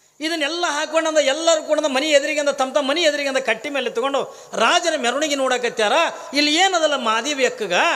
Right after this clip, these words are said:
ಎಲ್ಲ ಗೆಳತಿಯರು ಕೂಡಿ ಅಂದ ಬಿಡ್ಲಿಲ್ಲ, "ಬಾ ಒಂದು ಐದು ಮಿನಿಟ್ ಅಂದ ನಿಂತು ನೋಡಿ ಬರೋಣ ಬಾ,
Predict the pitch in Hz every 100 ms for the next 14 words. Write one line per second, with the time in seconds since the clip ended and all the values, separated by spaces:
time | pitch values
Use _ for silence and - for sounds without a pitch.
0 | - - 233 330 381 285 294 285 254 -
1 | 240 226 208 208 220 185 247 339 233 -
2 | - 277 277 392 392 339 285 285 262 269
3 | 262 233 247 233 226 208